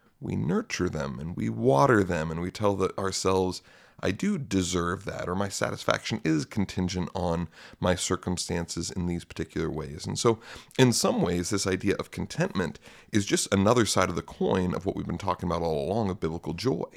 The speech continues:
that our, our settledness and our satisfaction is found in Christ and not in our circumstances. But more than we'd probably care to admit, often what we are doing is nurturing and watering those seeds of discontent.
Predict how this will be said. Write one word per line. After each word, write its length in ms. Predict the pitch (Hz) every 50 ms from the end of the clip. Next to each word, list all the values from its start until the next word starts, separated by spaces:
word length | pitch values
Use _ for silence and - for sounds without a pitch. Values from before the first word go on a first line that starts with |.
| - _ _ - - - - - - - -
that 380 | 98 95 101 92 90 87 85 - - -
our, 460 | - - 90 87 90 92 90 87 - -
our 140 | - 92 92
settledness 920 | - - - - - 90 92 98 113 127 123 131 160 185 208 - - -
and 140 | - 92 90
our 100 | 92 92
satisfaction 1120 | - - - - - - - - - - - - 78 - - - - - 110 131 170 - - _ - - - - - _ -
is 180 | - 101 -
found 260 | - - 98 98 95
in 120 | 92 92 90
Christ 440 | - - 110 104 98 95 - - -
and 80 | 92
not 200 | 92 87 92 87
in 120 | 87 82 76
our 80 | 78
circumstances. 1000 | - - - 139 139 - 92 - - - 78 71 78 76 - 69 71 69 67 - - - - - - - - - _ _ - - - - - - _ _ -
But 160 | - 104 -
more 380 | - 101 101 101 104 113 120 120
than 100 | 107 98 98
we'd 160 | 98 104 -
probably 280 | - 101 95 87 90
care 260 | 90 - 101 101 95 90
to 200 | - - 92 85
admit, 520 | 85 82 95 113 120 101 95 80 - - - - - - - _ _ -
often 360 | 104 107 101 - 95 92 92
what 180 | 90 80 - -
we 100 | 92 87
are 100 | 85 85
doing 260 | 82 87 85 82 85
is 120 | 90 -
nurturing 500 | 90 87 87 87 - - - 90 87 85
and 160 | 82 78 80 80
watering 400 | - - - - 85 87 82 82
those 200 | - - - -
seeds 260 | - - 73 - -
of 100 | - -
discontent. 720 | - - - - - - - - - - - - - -